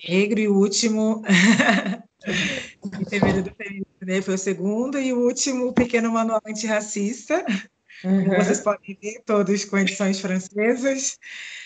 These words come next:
Speaker 1: É, e sou coordenadora da coleção Feminismos Plurais, que é uma coleção,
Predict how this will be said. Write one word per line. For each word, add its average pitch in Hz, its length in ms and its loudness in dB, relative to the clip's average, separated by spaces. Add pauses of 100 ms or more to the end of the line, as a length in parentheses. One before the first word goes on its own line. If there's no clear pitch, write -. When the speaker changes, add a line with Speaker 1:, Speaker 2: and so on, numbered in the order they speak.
(220)
Speaker 1:
É, 185 240 4
e 196 60 4
sou 202 160 -2
coordenadora 220 500 -2
da 214 120 0
coleção 214 360 0
Feminismos 208 520 0
Plurais, 202 680 2
que - 80 -10
é 180 60 0
uma 175 140 -4
coleção, 165 760 -6